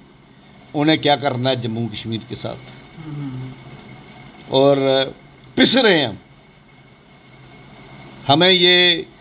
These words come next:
Speaker 1: सब्ज़ बाग दिखाए गए थे, अब जम्मू का कमाल हो जाएगा।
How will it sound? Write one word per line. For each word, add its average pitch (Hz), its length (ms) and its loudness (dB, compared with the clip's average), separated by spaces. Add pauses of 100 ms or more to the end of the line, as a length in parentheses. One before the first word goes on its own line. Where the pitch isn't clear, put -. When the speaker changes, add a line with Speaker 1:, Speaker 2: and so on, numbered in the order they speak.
(140)
Speaker 1:
सब्ज़ 170 340 -2
बाग 156 220 2
दिखाए 147 400 2
गए 143 220 0
थे, 143 140 -2
अब 127 180 0
जम्मू 131 300 -4
का 127 400 0 (1000)
कमाल 156 300 6
हो 160 120 0
जाएगा। 117 420 -4